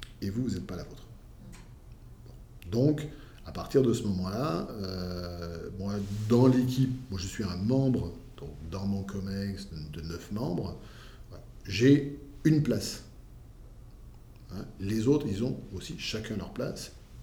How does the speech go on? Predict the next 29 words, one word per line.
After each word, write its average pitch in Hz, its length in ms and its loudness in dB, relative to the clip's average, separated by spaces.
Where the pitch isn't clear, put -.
et 135 60 4
on 127 120 2
travaille 120 260 0
tous 107 220 -6
en 95 80 -4
équipe. - 280 -12
Donc, - 160 -4
à 135 80 2
partir 139 320 6
de 117 80 8
ce 113 140 4
moment-là, 117 680 6
euh, 98 920 -2
donc, 98 260 -2
je 92 240 2
fais 123 160 4
confiance, 104 680 -2
donc, 90 220 -6
aux 90 60 -6
gens, 92 580 -4
euh, 73 640 -10
qui - 100 -16
travaillent 143 280 -10
avec 143 140 -10
moi. 180 280 -2
Hein, - 180 -8
je - 60 -16
fais - 80 -14
confiance, 175 480 -4